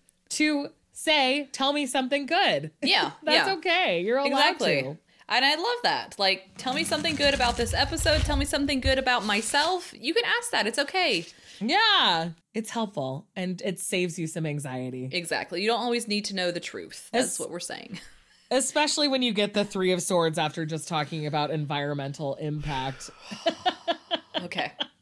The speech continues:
Speaker 2: Okay. We're cool. We're cool. We have the Nine of Pentacles. It's all cool now. Okay.
Speaker 1: Exactly. Exactly.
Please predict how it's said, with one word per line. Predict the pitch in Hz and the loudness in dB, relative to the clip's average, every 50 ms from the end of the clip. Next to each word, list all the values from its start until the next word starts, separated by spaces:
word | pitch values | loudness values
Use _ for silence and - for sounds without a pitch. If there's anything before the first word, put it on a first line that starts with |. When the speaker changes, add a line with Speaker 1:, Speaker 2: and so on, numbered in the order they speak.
| - - - - - - - - 185 | -14 -14 -14 -16 -16 -16 -16 -12 -12
Speaker 2:
Okay. | - - - 160 - - - _ _ - - - - - - - - - - - - | -10 -10 -10 -12 -16 -18 -20 _ _ -16 -16 -14 -16 -16 -16 -16 -16 -18 -20 -12 -8
We're | 165 165 165 | -6 -6 -6
cool. | - - 220 214 208 202 202 202 208 202 | -6 -6 -4 -2 -2 -2 -2 -4 -4 -6
We're | 196 208 | -8 -8
cool. | 208 - 208 | -6 -6 -4
We | 190 | -4
have | 196 185 | -4 -4
the | 180 165 | -6 -6
Nine | 156 151 | -8 -8
of | 165 170 | -8 -10
Pentacles. | - - 185 185 180 - 196 190 - | -10 -12 -12 -12 -12 -12 -12 -10 -10
It's | 202 202 | -10 -10
all | 180 185 - | -10 -12 -12
cool | - - 262 285 | -12 -12 -10 -10
now. | 262 - - - - - _ _ _ - | -10 -10 -12 -14 -18 -20 _ _ _ -12
Okay. | - - - - - - _ _ _ _ _ - | -8 -6 -6 -6 -6 -10 _ _ _ _ _ 0
Speaker 1:
Exactly. | - 294 311 262 254 247 311 330 392 392 - 320 269 214 190 185 | 2 2 2 2 0 2 2 2 2 0 0 0 0 0 0 0
Exactly. | - - 254 254 254 247 285 285 302 - 285 247 220 | -2 -2 -4 -2 -2 0 0 0 0 0 -2 -2 -2